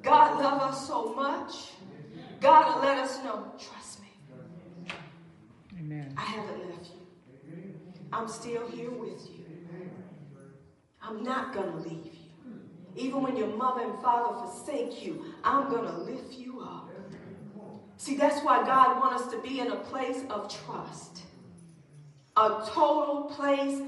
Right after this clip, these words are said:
Speaker 1: of trust. So people can see him more than they see us. I don't know if y'all know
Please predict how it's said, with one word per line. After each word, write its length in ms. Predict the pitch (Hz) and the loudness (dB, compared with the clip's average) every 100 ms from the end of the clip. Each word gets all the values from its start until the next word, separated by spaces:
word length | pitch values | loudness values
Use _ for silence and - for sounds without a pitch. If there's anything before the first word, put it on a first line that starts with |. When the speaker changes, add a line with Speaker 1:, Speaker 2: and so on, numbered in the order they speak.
| - - - | -10 -16 0
Speaker 1:
of 420 | 226 226 - - - | 4 4 2 -4 -2
trust. 760 | 277 262 - - - - - - - 156 165 156 - - | 2 2 0 -4 -10 -14 -16 -20 -20 -16 -14 -14 -16 -8
So 280 | - - | 4 4
people 320 | - 339 339 - | 6 6 6 2
can 140 | 294 247 | -2 -4
see 380 | - 285 277 - | -4 -4 -4 -2
him 560 | 302 285 240 - - | 0 2 2 0 -6
more 340 | 208 285 294 285 | 0 4 6 4
than 180 | 233 240 | 2 0
they 240 | 254 240 247 - | 0 -2 -4 -8
see 360 | 277 254 - - - - - _ _ _ - | -10 -10 -10 -14 -18 -20 -20 _ _ _ -6
us. 580 | 466 - - - - - - - - - - - - | -4 -2 -6 -12 -14 -16 -20 -20 -20 -20 -20 -20 -2
I 140 | - 269 | 8 8
don't 140 | 285 | 8
know 240 | 294 285 277 | 6 6 6
if 80 | 269 | 6
y'all 320 | 262 262 262 | 8 8 6
know 440 | 247 190 - - | -2 -4 -6 -12